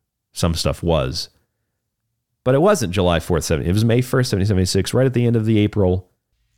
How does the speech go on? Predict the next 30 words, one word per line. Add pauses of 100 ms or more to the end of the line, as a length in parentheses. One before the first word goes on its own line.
(140)
the
April,
uh,
what
they
call
'em,
fire
festivals. (720)
And,
uh,
a
lot
of
that,
'cause
April
thirtieth
is
Beltane. (760)
And
we
build
bonfires (800)
to
help
to
awaken,
to
help